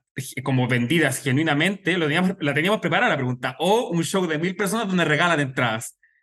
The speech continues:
Entonces, justamente creo también, Frankie, que nos contesta un poco eso, como quizás nos,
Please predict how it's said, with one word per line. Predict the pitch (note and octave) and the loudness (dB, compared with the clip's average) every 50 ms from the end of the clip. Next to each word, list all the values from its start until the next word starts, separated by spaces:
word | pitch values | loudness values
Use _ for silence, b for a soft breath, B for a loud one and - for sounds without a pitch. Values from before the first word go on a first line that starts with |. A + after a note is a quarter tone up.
| _ _ - | _ _ -4
Entonces, | D#3+ D3+ - F3+ E3+ D#3+ E3 b b b b b _ _ - | -2 0 2 2 2 0 0 b b b b b _ _ -6
justamente | D#3 D3+ F3+ F3 F#3 F3+ F#3 F#3 | -4 -2 0 -2 0 0 -2 0
creo | E3+ F3+ E3 | 0 0 0
también, | E3 D#3+ E3 F3+ - | 0 0 0 0 0
Frankie, | - F3 F3+ F3 - D#3 | 0 -2 -2 -2 -4 -4
que | B2+ C#3+ C3 | -2 -2 0
nos | C3+ C3 | 0 0
contesta | C3+ C3 C3 D#3+ D#3 - E3 | -2 -2 -2 -4 -4 -2 -4
un | C#3+ D3 | -4 -4
poco | D3+ C#3 D3+ D#3 | -4 -4 -2 -4
eso, | - - D3 | -4 -4 -4
como | C3 B2+ B2 A#2 A2+ A2 G#2 - - _ _ _ _ _ _ _ _ _ _ _ _ _ - - _ _ _ _ _ C3 C3 | -2 -2 -2 -2 -2 -4 -6 -8 -12 _ _ _ _ _ _ _ _ _ _ _ _ _ -20 -20 _ _ _ _ _ -16 -12
quizás | - - - - E3 E3 | -8 -6 -2 0 0 0
nos, | E3 E3 D3 - - D3 C#3+ C#3+ | 0 0 -2 -4 -6 -8 -12 -14